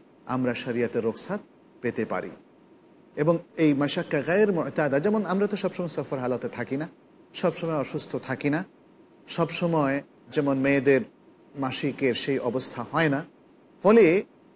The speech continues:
যখনই সেটা দেখা দেয়, তখনই যেহেতু এটা মাশাক্কা গায়র মুতাদা, অস্বাভাবিক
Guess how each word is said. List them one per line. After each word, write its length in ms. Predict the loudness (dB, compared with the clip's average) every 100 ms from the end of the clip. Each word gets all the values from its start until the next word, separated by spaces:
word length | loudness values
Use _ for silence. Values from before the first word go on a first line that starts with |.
| 0
যখনই 720 | 0 2 0 2 0 -2 -6 -16 -20 -20 -16
সেটা 300 | -4 0 0
দেখা 300 | 0 -2 -4
দেয়, 220 | -2 -2 -2
তখনই 400 | -4 0 0 0 -4 -6
যেহেতু 220 | -4 0
এটা 120 | 0 0
মাশাক্কা 440 | -2 -4 -6 -6
গায়র 260 | -2 -4 -2
মুতাদা, 440 | -2 -2 -4 -4
অস্বাভাবিক 540 | -8 -6 -4 -2 -2